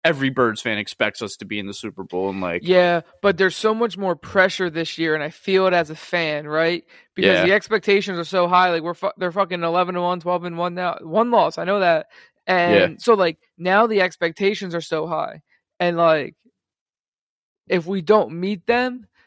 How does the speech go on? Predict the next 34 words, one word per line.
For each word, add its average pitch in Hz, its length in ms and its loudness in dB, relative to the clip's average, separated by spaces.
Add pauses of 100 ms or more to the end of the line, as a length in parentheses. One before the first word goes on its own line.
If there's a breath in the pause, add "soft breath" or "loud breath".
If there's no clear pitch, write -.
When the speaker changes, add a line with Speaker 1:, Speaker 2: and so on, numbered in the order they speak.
(100)
Speaker 2:
then 196 160 0
it's 185 200 -4
a 156 100 0
lot 175 340 4
harder. 175 580 0 (1120)
But 190 300 4 (460)
if, 185 240 -6
you 196 200 -6
know, 180 120 -2
Nick 180 240 -6
Foles 269 360 6
is 196 120 -4
your 190 100 -2
quarterback 190 560 2
and 185 140 -8
Carson 196 360 0
Wentz 214 240 0
tore 196 200 -2
his 175 120 -4
A 180 120 0
C 190 240 -4
L, 208 280 4 (260 loud breath)
who 208 100 -2
was 185 180 0
fucking 180 280 0
the 175 140 -2
M 185 100 0
V 180 160 -2
P 180 160 -6
front 220 300 0
runner 180 200 0
for 160 120 -12
fourteen 170 480 -6
weeks 160 440 -10